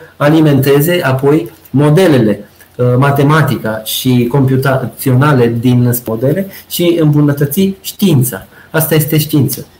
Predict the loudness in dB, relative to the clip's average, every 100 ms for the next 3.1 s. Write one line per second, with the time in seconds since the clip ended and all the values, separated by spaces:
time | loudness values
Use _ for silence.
0 | -4 0 2 2 0 0 2 0 0 0
1 | 0 0 0 -2 -2 0 0 0 -4 -18
2 | -12 -2 0 0 0 -2 0 2 2 0
3 | -4